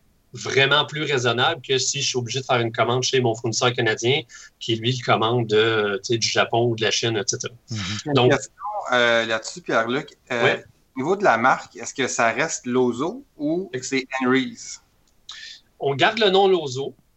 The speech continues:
Speaker 1: Il y a une entente là-dessus, euh, pour plusieurs années. Donc, euh, on,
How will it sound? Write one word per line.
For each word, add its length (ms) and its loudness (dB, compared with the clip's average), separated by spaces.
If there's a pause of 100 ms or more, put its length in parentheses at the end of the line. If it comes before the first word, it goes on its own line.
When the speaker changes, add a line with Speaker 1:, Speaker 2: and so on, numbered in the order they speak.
(340)
Speaker 1:
Il 80 -2
y 40 4
a 200 4
une 320 0
entente 360 2
là-dessus, 540 2
euh, 680 4
pour 180 -4
plusieurs 420 0
années. 240 2
Donc, 280 -2
euh, 120 -4 (440)
on, 360 0